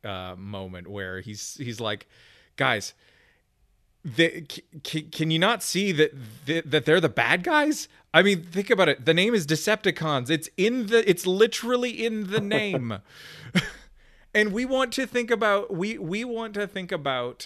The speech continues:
um, false teachers, uh, like that too. So either they've got a, a, a twirly mustache that they, that they, uh, and are, like, so greasy and obviously weaselly, um, that they can't not be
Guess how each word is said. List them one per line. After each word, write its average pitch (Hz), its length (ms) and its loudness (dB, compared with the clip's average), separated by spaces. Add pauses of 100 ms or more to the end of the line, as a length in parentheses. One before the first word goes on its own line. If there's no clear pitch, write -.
(140)
um, 107 400 -6
false 151 400 -6
teachers, 113 680 -8
uh, 107 360 -4
like 117 400 -4
that 117 480 -4
too. 107 260 -4
So 107 340 -6 (380)
either 147 320 2
they've 139 240 0
got 120 240 0
a, 107 300 -2
a, 123 300 0
a 123 40 0 (200)
twirly 160 520 -2
mustache 131 640 -4
that 120 180 -10
they, 113 320 -2
that 113 220 -6
they, 113 520 -2
uh, 107 300 -4
and 110 140 -4
are, 107 160 -8 (340)
like, 123 200 -2
so 131 280 -2
greasy 123 500 -6
and 107 180 -6
obviously 110 1080 -8
weaselly, 110 720 -8 (500)
um, 110 320 -6
that 104 140 -10
they 120 80 -4
can't 120 260 -8
not 117 300 -6
be 117 80 -8